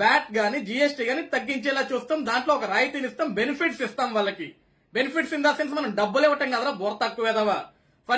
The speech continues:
example, Google సంస్థ తాలూకా వాళ్ళు ఏమైనా మన రాష్ట్రానికి సంబంధించి పవర్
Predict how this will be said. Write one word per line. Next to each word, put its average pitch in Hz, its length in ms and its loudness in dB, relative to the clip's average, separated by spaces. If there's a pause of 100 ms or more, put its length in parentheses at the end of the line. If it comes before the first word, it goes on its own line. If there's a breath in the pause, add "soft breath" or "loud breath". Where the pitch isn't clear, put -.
example, 320 380 2 (120)
Google 294 320 4
సంస్థ 285 220 0 (120)
తాలూకా 277 400 2
వాళ్ళు 262 240 6
ఏమైనా 302 220 -2
మన 277 100 2 (120)
రాష్ట్రానికి 294 500 2
సంబంధించి 254 440 -4 (540 soft breath)
పవర్ 302 280 6